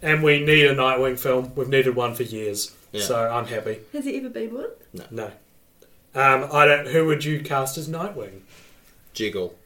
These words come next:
Speaker 1: Someone you haven't seen yet, maybe. They don't all need to be famous.
Speaker 2: Yeah, like, uh, Cody Smith McPhee. That's what I'm gonna say.
Speaker 1: Agreed. Who's that?
Speaker 2: Oh, and no, he's Nightcrawler in the new, in the Apocalypse.
Speaker 1: Oh.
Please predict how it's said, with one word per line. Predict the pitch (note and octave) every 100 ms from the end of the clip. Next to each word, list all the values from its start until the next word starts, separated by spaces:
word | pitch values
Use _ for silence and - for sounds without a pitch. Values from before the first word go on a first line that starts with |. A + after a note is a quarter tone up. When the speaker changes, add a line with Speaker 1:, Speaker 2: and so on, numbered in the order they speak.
| _ _
Speaker 1:
Someone | - F3 E3+ E3+ D#3+
you |
haven't | D#3 D3
seen | - D#3+ D#3+ D#3+
yet, | D#3+ D#3+
maybe. | D#3 D3+ D3+ D3 - _
They | D#3+
don't | D#3 B2
all | A2+
need | G#2+ G#2+
to | G#2
be | G2+ G2
famous. | - G#2 A2+ A#2 - - - -
Speaker 2:
Yeah, | E3 E3 D#3+
like, | D#3 C#3+ -
uh, | B2+ B2+
Cody | E3+ D3+ B2
Smith | - B2+ A2+
McPhee. | G#2+ - - E2+ E2 _ -
That's | -
what |
I'm | F2+
gonna | F2
say. | - G2 G#2+ - - _ _ -
Speaker 1:
Agreed. | D#3 D3 C#3+ D3+ A#2 - - _ _ - _ _ _
Who's | - C#3
that? | C3 B2+ - - _ _ _ A2+
Speaker 2:
Oh, | A2+
and | A2+
no, | C3
he's | D3+ B2+
Nightcrawler | A2+ C3 - E2+ D#2 F2 - - - - - - -
in | G#2 F#2+ F2+ G2+
the | - G2 F2+ F2+ F2+ G2+
new, | G#2 G2
in | F#2+ F#2+
the | F#2 F#2
Apocalypse. | F2+ A2 F#2 - - - _ A2
Speaker 1:
Oh. | A2+